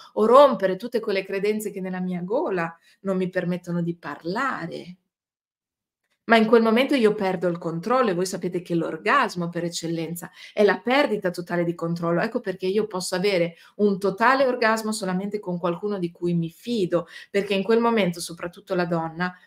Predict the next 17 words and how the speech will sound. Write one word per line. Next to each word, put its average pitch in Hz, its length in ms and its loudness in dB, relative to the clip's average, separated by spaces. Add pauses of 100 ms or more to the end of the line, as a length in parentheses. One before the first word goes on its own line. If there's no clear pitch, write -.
(180)
perde 202 460 6
conoscenza, 175 800 -6 (880)
ma 170 180 -2
anche 170 220 -2
l'uomo, 156 440 -2 (200)
solo 202 220 0
che 214 120 4
l'uomo 180 300 4
per 180 160 -2
un 175 160 0 (100)
momento 185 520 0
molto 170 320 0
più 185 200 -8
piccolo, 160 440 -6
molto 175 260 -4
più 175 160 -6
breve. 170 540 -2